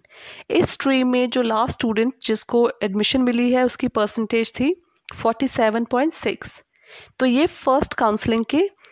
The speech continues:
कट ऑफ परसेंटेजेस हैं। तो यहाँ से जाकर आपको एडमिशन, अ, मिलेगी या नहीं या कितने परसेंटेज वालों को एडमिशन मिल सकती है, आप इस बात का आइडिया लगा सकते हैं। But again ये भी कोई पक्का नहीं है कि इस बार भी उतनी ही कट ऑफ परसेंटेज रहे,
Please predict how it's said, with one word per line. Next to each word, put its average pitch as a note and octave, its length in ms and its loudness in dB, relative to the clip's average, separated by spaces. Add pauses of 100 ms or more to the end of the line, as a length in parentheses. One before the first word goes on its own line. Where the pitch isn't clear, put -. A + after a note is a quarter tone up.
(160)
कट A3 180 0
ऑफ B3 100 -2
परसेंटेजेस G3 760 -2
हैं। - 240 -8 (400)
तो C#4 60 2
यहाँ A3+ 340 4
से - 160 2
जाकर C4 380 2
आपको B3 280 2
एडमिशन, C4+ 500 2 (220)
अ, A3 280 2 (200)
मिलेगी A#3+ 500 2
या B3+ 80 4
नहीं A#3+ 380 2
या A#3 220 2 (380)
कितने C4+ 280 0
परसेंटेज A3+ 520 0
वालों A3 300 0
को A#3+ 120 -4
एडमिशन A3 360 -2
मिल G#3+ 140 0
सकती A3 360 -4
है, C#4+ 180 2 (380)
आप A3+ 180 -2
इस A#3+ 180 -6
बात G#3 220 -4
का D4 220 -4
आइडिया A#3 340 0
लगा F#3+ 280 0
सकते - 360 -8
हैं। F3+ 140 -6 (500)
But G3+ 140 0
again A#3 360 2
ये A#3+ 120 2
भी G#3+ 100 0
कोई B3+ 180 0
पक्का B3 380 0
नहीं B3+ 280 4
है D4 200 4 (320)
कि B3 100 4
इस - 160 -2
बार A3 200 2
भी B3+ 100 4
उतनी G#3 280 2
ही A#3 120 4
कट A#3 260 0
ऑफ A#3+ 120 0
परसेंटेज A#3 600 0
रहे, B3 220 0